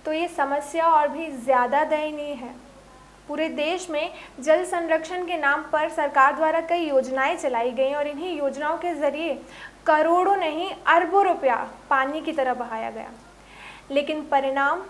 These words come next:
शून्य। जबकि इतना पैसा फूके जाने पर दशकों तक पानी की उचित व्यवस्था बनाई जा सकती थी। अब सवाल ये उठता है कि क्या प्रशासन की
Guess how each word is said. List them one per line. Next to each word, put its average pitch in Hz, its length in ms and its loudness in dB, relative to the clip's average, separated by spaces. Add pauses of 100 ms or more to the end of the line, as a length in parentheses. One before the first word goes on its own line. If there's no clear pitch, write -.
(600)
शून्य। 247 440 -4 (1080)
जबकि 320 300 4
इतना 392 260 4 (160)
पैसा 339 400 8 (380)
फूके 320 280 -2
जाने 294 380 4
पर 359 300 4 (120)
दशकों 330 600 4
तक 330 260 4
पानी 277 260 0
की 285 140 -10
उचित 302 320 -6
व्यवस्था 269 420 2
बनाई 277 300 0
जा 269 180 2
सकती 277 340 -6
थी। 254 180 -12 (1080)
अब 339 180 8
सवाल 311 600 8 (140)
ये 320 80 -6
उठता 302 380 -6
है 302 220 -2
कि 349 200 -4 (220)
क्या 370 260 10
प्रशासन 277 720 2
की 392 180 -2